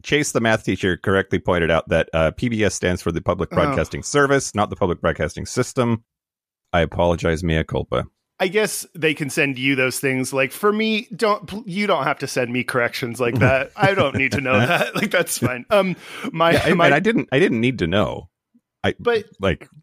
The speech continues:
Speaker 2: <laughs> yeah, it's just,
Speaker 1: but I
Speaker 2: uh,
Speaker 1: want to
Speaker 2: but
Speaker 1: acknowledge that somebody wanted me to.
Speaker 2: Okay, yeah. <laughs> Um, uh, my correction is I used the word sodomy specifically referring to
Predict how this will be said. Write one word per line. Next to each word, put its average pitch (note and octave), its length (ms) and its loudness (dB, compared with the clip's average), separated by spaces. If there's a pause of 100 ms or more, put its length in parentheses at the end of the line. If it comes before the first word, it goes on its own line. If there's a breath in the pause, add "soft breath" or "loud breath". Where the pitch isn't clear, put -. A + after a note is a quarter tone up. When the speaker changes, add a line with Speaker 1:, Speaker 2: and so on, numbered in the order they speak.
(140)
Speaker 2:
<laughs> - 300 -16
yeah, - 220 0 (160)
it's D4 200 -14
just, - 300 -18
Speaker 1:
but C#3 100 4
I C#3+ 40 6
Speaker 2:
uh, D3+ 40 4
Speaker 1:
want D#3+ 120 2
to C#3+ 60 4
Speaker 2:
but B2+ 80 6
Speaker 1:
acknowledge B2 520 2
that A2 160 0
somebody B2 360 2
wanted G#2+ 360 0
me C#2+ 120 -2
to. - 300 -6 (380)
Speaker 2:
Okay, F3+ 400 -2 (100)
yeah. - 200 0 (320)
<laughs> - 340 -2
Um, F3 320 2 (600 loud breath)
uh, F3 300 6
my G3 140 2
correction F#3 580 0
is C#3+ 560 2 (100)
I C3 500 2 (180)
used D#3 300 -2
the E3 80 0
word C3 440 0 (320)
sodomy C3 460 -2
specifically B2 540 -4
referring A#2 380 -2
to A2 280 -4